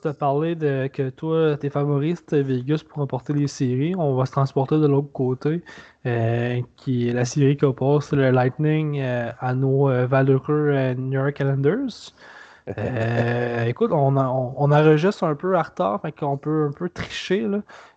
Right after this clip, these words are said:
Speaker 1: Euh, je pense que la première rencontre s'est finie huit à deux en faveur de Tampa Bay. Euh,
Speaker 2: Une
Speaker 1: on me confirme
Speaker 2: véritable
Speaker 1: selon
Speaker 2: barlotte.
Speaker 1: mon, mon, les statistiques que je viens de consulter que oui, c'est huit à deux. Euh, <laughs> écoute, <laughs> si la série pourrait se finir en quatre avec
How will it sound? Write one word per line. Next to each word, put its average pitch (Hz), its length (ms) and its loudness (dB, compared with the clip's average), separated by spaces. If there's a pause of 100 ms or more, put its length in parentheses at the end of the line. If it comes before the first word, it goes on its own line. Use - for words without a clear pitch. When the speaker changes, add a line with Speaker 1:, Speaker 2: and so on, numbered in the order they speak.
(120)
Speaker 1:
Euh, 127 340 0
je - 100 -8
pense 156 180 -6
que - 80 0
la 147 80 2
première 147 260 2
rencontre 165 320 0
s'est 160 100 -2
finie 156 220 -2
huit 160 240 2
à 151 80 2
deux 202 160 2
en 240 140 -6
faveur 190 320 2
de 180 100 -2
Tampa 170 320 -6
Bay. 202 180 -4 (1400)
Euh, 135 260 2
Speaker 2:
Une 113 100 4
Speaker 1:
on 104 60 2
me 98 40 0
confirme 110 240 2
Speaker 2:
véritable 185 240 2
Speaker 1:
selon 156 100 0 (220)
Speaker 2:
barlotte. - 0 -
Speaker 1:
mon, 143 280 -4 (180)
mon, 127 40 -14
les 139 120 -4
statistiques - 680 -8
que 160 120 0
je 139 80 2
viens 147 60 0
de 151 80 -6
consulter 151 440 -4
que 165 120 -2
oui, 143 240 0
c'est 156 140 -2
huit 143 220 -2
à 139 120 0
deux. 165 200 -2 (320)
Euh, 127 640 0 (540)
<laughs> - 540 -14
écoute, 151 280 -4 (360)
<laughs> - 520 -16
si - 220 -4
la 208 100 4
série 160 380 2
pourrait 147 300 -2
se - 80 -12
finir 156 280 0
en 131 160 0
quatre 151 300 -4
avec 127 160 -10